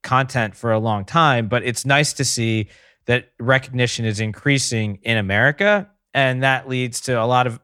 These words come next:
a lot more exposure for young up and coming talent, of which there's a ton,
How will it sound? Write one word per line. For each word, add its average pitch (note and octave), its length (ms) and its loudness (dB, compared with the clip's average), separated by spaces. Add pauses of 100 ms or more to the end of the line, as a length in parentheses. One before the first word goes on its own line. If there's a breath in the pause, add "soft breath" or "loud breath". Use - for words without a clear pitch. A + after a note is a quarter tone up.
a B2 60 -12
lot B2+ 300 2
more B2 160 2
exposure B2+ 680 2 (440 soft breath)
for B2+ 360 4
young B2+ 420 2
up A2+ 160 -2
and A#2 100 -4
coming G#2+ 260 -4
talent, A2+ 380 -2
of A#2+ 160 -2
which B2+ 200 0
there's G#2 200 -4
a F2+ 40 -14
ton, F#2+ 340 -6